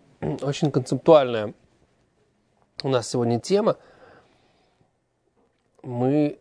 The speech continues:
э, начнём вот отсюда с двадцать два а,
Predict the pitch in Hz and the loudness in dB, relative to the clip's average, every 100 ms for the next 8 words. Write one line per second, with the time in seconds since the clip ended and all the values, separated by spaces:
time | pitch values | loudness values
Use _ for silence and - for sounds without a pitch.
0 | - 127 120 117 117 117 - - 151 147 | -6 -2 0 0 2 0 0 2 4 6
1 | 131 147 - _ _ _ _ _ - 151 | 4 0 -10 _ _ _ _ _ -14 -10
2 | 113 117 104 - 135 120 110 - _ _ | -4 -4 -4 -2 2 4 2 -4 _ _
3 | _ _ _ _ _ _ 123 123 123 120 | _ _ _ _ _ _ -12 -2 2 2
4 | - 123 117 120 120 117 113 - _ _ | 0 -4 -4 4 6 6 2 -10 _ _
5 | _ 127 143 170 | _ 0 2 0